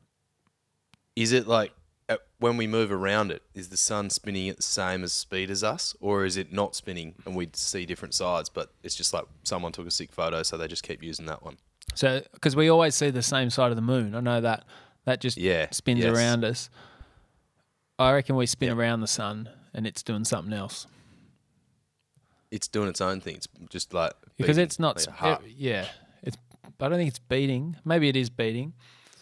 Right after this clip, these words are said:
Speaker 2: Could be. Could be. I think apparently y-, we don't have to. Uh, Alex Jones told me this. The crazy conspiracy
Speaker 1: Definitely true.
Speaker 2: theorist guy.
Speaker 1: I'll fact check. You can, <laughs> you carry on.
Speaker 2: So apparently
Speaker 1: I'll
Speaker 2: we
Speaker 1: fact
Speaker 2: don't
Speaker 1: check.
Speaker 2: need to worry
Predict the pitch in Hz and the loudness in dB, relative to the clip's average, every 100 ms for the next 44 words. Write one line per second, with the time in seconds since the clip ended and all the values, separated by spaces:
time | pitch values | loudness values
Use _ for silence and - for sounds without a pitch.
0 | - _ _ 139 123 123 160 - - - | -20 _ _ -8 -4 -4 -6 -12 -20 -20
1 | - - 147 117 117 117 123 - - - | -20 -2 -2 2 2 2 -2 -8 -20 -20
2 | - - _ _ _ - 139 175 - - | -20 -20 _ _ _ -2 2 2 0 -14
3 | - - - _ _ _ 147 180 214 220 | -18 -20 -20 _ _ _ 2 4 4 4
4 | 175 147 165 131 135 131 139 131 135 - | 2 2 0 4 4 6 4 4 4 4
5 | 127 135 135 127 - 147 143 - 135 123 | 2 4 2 2 4 4 2 0 4 4
6 | 120 - 117 107 98 98 - - - - | 2 0 0 0 -4 -6 -6 -8 -14 -20
7 | - - - _ _ - - _ _ _ | -20 -20 -20 _ _ -20 -20 _ _ _
8 | _ - 147 131 123 113 113 123 127 - | _ -12 -2 2 2 2 -4 -4 -4 4
9 | 131 117 - 143 - 139 117 - 120 117 | 6 8 8 6 6 2 0 -6 -2 4
10 | 104 - 98 - - 85 - 113 - 147 | 4 4 2 2 -2 -2 0 0 4 4
11 | 180 127 - 123 113 120 113 - - - | 4 2 0 0 2 0 -2 -8 -2 2
12 | 131 160 170 147 143 165 165 165 160 143 | 4 4 4 2 4 6 4 4 2 4
13 | 131 127 127 117 104 - | 6 6 6 4 -2 -8